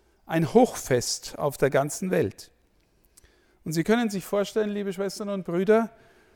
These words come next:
dass ich voller Erstaunen und Verwunderung war darüber,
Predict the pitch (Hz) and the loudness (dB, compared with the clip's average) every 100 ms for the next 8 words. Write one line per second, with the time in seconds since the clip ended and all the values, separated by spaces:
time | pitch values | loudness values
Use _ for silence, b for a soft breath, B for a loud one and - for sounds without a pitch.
0 | b b 165 180 - 180 208 220 175 - | b b 0 0 2 6 8 8 6 4
1 | 165 185 220 196 175 160 170 170 254 285 | 4 6 4 -2 -6 -6 -6 -4 -4 -2
2 | 196 165 147 139 156 196 - b b b | -2 -2 2 6 8 6 2 b b b
3 | b - 151 165 175 185 208 202 | b 6 8 8 8 8 6 4